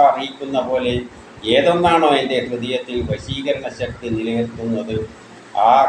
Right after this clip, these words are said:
കാമാത്മാവിൻ്റെ ക്ഷീരദാതാക്കളായ പശുക്കൾ എനിക്ക് അധീനമാകണം. അത് പുരുഷന്മാരെ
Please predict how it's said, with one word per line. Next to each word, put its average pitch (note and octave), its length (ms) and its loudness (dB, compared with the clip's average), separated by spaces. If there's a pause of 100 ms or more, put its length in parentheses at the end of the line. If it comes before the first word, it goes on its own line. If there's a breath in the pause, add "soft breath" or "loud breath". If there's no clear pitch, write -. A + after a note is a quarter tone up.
(120)
കാമാത്മാവിൻ്റെ A#2+ 1040 2 (380)
ക്ഷീരദാതാക്കളായ A#2 1200 2 (140)
പശുക്കൾ A2+ 460 -4 (280)
എനിക്ക് A2+ 340 -6
അധീനമാകണം. G2+ 800 -8 (1400)
അത് G#3 160 6 (380)
പുരുഷന്മാരെ D#3+ 680 4